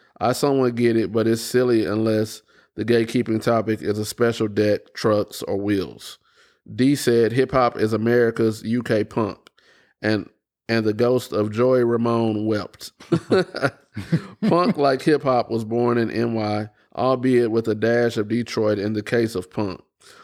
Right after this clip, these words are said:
The two youth cultures are Siamese twins from different boroughs. Beastie Boys is their bratty kid brother. The term originated as a slight against U S garbage or garage bands,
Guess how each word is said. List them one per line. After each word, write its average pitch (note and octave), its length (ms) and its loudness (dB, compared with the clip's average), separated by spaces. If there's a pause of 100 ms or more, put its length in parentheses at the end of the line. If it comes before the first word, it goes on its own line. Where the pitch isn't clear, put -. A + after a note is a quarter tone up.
(100)
The G#2+ 80 -2
two D#3 200 2
youth C#3 300 2
cultures B2 440 2
are G#2+ 120 2
Siamese A#2+ 560 2
twins A2+ 440 0
from G#2+ 200 -6
different A2+ 340 0
boroughs. G2 680 -2 (360)
Beastie C3+ 320 2
Boys C3 460 4
is A2 340 0
their A2 220 0
bratty A#2 420 2
kid A2 380 2
brother. F#2+ 420 -2 (380)
The G#2+ 100 -2
term D3 360 0
originated A#2 680 2
as G#2+ 160 2
a G#2+ 120 -2
slight A#2+ 380 0
against A2 420 -2
U A#2 240 2
S A#2 140 -2
garbage A2 680 -2
or A2 280 0 (180)
garage A#2+ 480 2
bands, G#2 480 -2